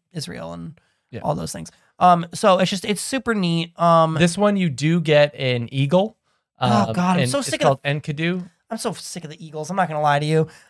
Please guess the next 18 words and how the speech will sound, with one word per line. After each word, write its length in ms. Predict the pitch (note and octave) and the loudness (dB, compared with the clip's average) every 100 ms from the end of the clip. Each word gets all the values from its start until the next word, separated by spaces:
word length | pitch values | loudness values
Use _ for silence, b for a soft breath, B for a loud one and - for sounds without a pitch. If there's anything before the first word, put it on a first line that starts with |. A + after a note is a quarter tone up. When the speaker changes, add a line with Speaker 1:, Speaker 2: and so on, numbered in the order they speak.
| b | b
Speaker 1:
I 120 | G#3 | 2
d-, 140 | A3+ A3 | 2 2
I, 340 | A3+ A3+ G#3 - _ _ _ _ - | 4 4 4 -4 _ _ _ _ 0
unless 340 | A#3 C4 C4 | 4 4 2
they, 140 | C4+ C4+ | 2 4
Speaker 2:
What 100 | A#3+ | 4
Speaker 1:
like, 60 | |
Speaker 2:
game 220 | E3+ E3 E3+ | 4 4 4
were 120 | C#3+ | 2
they 180 | B2+ A#2+ | 2 0
in 140 | A#2+ | -4
before 280 | G#2 F#2 A2 | -8 -12 -16
this? 360 | F#2 - - _ F3 | -14 -18 -20 _ -8
Speaker 1:
they 280 | D#3 F#3 | -2 0
introduced 760 | F3+ F#3 F3+ G3+ D#3 F#3 F3 - | 0 -4 -8 -8 -4 -4 -4 0
it 300 | G#3 G#3 - | 0 0 -6
in 600 | - F3+ F3 E3+ E3 E3 - _ - | -4 0 2 2 0 -2 -4 _ -2
Origins. 500 | E3 C#3 C3+ C3+ | 0 0 -2 -10